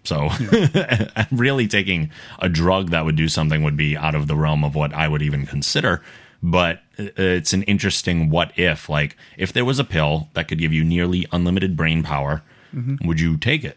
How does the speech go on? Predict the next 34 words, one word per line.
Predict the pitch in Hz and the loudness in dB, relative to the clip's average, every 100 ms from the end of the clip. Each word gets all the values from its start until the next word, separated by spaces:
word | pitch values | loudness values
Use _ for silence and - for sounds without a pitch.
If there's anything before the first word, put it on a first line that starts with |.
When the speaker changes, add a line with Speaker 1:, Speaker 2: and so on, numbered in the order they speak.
| - | -6
Speaker 2:
Turns | 135 123 117 | -2 0 2
on | 117 | 2
your | 107 98 | 2 0
entire | 98 120 113 | 0 0 0
brain. | 98 104 98 95 | 0 0 0 2
Speaker 1:
Right, | 104 85 - | 2 0 -2
activates | 98 - 104 92 85 - - | -6 -2 2 2 2 -2 -4
everything. | 104 104 80 78 73 | -2 0 -2 -2 -2
The | 80 | 0
guy | 90 95 | 2 2
becomes, | 95 80 85 82 | 0 0 0 0
like, | 78 | -2
a | 78 | -2
success | - 76 - 82 - | -4 -2 -2 -2 0
in | 78 | 0
months, | 78 82 82 80 82 | 2 2 0 -2 -2
and, | 78 | -2
like, | 76 76 - | 0 -2 -4
so | - 92 | -4 0
many | 90 85 | 0 0
different | 80 78 78 | -2 -2 -2
things. | 82 82 76 | 0 0 -2
He | 78 | -2
can | 78 78 | 0 0
learn | 80 78 76 | 2 2 2
languages | 78 80 80 80 | 0 0 0 0
just | 78 76 | -2 -4
by | 78 78 | -4 -2
overhearing | 78 76 80 80 | -2 -2 0 0
them | 78 | 0
in | 95 | -2
the | 92 | -4
Speaker 2:
Right. | |
Speaker 1:
background. | 92 92 - 92 90 85 | -4 -6 -4 -2 0 -2